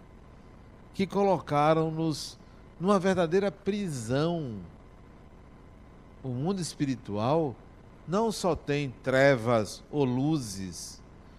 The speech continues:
não tem só obsessores e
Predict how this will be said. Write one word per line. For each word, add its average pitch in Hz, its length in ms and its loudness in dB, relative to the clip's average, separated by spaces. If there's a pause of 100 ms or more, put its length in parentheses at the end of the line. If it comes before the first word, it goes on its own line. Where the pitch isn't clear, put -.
(220)
não 208 260 0
tem 190 260 2
só 156 460 2 (440)
obsessores 139 1300 0 (460)
e 113 540 -2